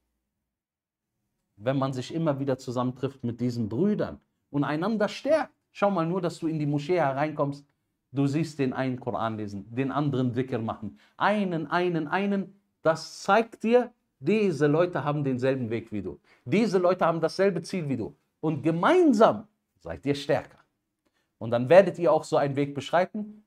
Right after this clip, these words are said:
bis Allah subhanahu wa ta'ala euch bi'idhnillah ta'ala in das Paradies eingehen lässt.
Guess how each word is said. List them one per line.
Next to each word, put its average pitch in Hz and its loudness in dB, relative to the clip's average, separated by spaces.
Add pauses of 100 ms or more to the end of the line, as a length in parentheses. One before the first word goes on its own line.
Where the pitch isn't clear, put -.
bis 180 -2 (100)
Allah 139 2
subhanahu 123 -4
wa 110 0
ta'ala 107 -2 (160)
euch 143 0
bi'idhnillah 139 2
ta'ala 104 0 (240)
in 185 2
das 143 2
Paradies 104 -4
eingehen 104 -6
lässt. - -20